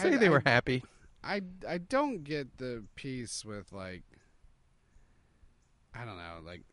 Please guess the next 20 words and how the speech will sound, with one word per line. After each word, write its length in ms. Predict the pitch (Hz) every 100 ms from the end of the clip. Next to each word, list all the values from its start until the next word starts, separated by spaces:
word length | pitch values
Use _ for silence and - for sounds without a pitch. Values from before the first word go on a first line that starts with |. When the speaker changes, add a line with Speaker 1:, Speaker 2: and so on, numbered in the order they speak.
| -
Speaker 2:
they 220 | 117 151
lost. 600 | 156 190 151 - - - - - - - - _ _ _ _
They 60 | 151
lost. 480 | 185 196 127 - - - - _ _ _ _ - - -
You, 160 | - 185
you 180 | 165 403
Speaker 1:
It 40 |
was 140 | 466 440
Speaker 2:
don't 100 | 453
Speaker 1:
a 40 |
fucking 680 | - - - 453 415 - 415
insurrection. 960 | 440 440 349 381 440 - - 170 208 -
If 180 | - 247
you 160 | 370 349
wanna 160 | 370
talk 260 | - 359 339
insurrection, 540 | 349 311 311 262 - 180
Speaker 2:
Right, 300 | 196 185 160
Speaker 1:
these 100 | 339
Speaker 2:
right. 300 | 139 160